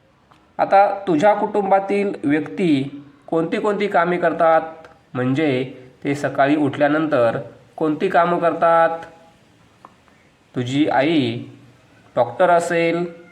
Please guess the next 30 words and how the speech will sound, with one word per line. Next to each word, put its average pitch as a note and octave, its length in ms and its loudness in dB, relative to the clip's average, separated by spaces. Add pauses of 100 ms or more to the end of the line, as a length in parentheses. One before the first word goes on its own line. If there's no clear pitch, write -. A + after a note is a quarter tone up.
(140)
किंवा C#3 220 0
शिक्षक F3+ 440 -4
असेल F3 560 0 (640)
किंवा D#3+ 400 2 (420)
ती D3+ 60 2
गृहिणी C#3+ 480 2
असेल, E3+ 480 -2
तसेच D#3+ 420 -4 (140)
वडील C#3+ 420 2 (360)
डॉक्टर - 300 0
असतील, E3 460 0
शिक्षक E3+ 400 -4
असतील, D#3+ 280 0
इंजिनियर D#3+ 440 0
असतील, E3 680 -2 (440)
तसेच D#3 280 -4
इतर D#3 260 0
काम F#3+ 260 2
करत F3+ 180 -2
असतील F3 540 0 (280)
किंवा D#3+ 200 0
शेतकरी E3 480 0
असतील, E3 440 0
काका D3+ 380 0
देखील D#3+ 260 -2
शेतकरी D#3+ 460 -2
असतील E3 420 -2 (400)
किंवा F#3+ 200 2
इतर F#3 200 0
कोणताही F3 720 0